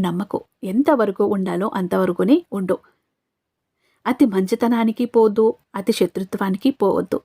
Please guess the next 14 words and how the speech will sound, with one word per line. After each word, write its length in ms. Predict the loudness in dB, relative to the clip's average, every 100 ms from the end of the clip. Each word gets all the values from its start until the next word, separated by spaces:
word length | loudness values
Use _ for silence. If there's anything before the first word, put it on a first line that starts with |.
| _ _ _ _ -4
పొగడ్తలకి 560 | 2 2 2 0 0 -2
పొంగిపోకు, 800 | -2 -2 -2 2 2 2 -2 -4 _ _ _ _ _ 0
నిందలకు 680 | 6 6 6 2 0 -2 -4 _ _ _ _ _ -4
నీరసించిపోకు. 840 | -2 -2 -4 -6 -4 -4 -4 -10 _ _ _ _ 0
ఎప్పుడూ 440 | 0 2 2 4 4
కూడా 400 | 2 0 0 -2
నీ 220 | 4 4
జీవితంలో 840 | 4 2 -2 0 -2 -2 -2 -2 -2
నువ్వు 520 | -2 -2 2 4 4 0 _ _ _ _ _ _ _ _ -2
శక్తివంచన 640 | -2 0 2 4 4 2
లేకుండా 540 | 0 -2 -2 0 0 -4 -8
కష్టపడుతూ 720 | -10 -2 -2 2 2 2 0 -2
పోతూ 360 | -8 0 2 2
ఉంటే, 420 | 0 -2 0 0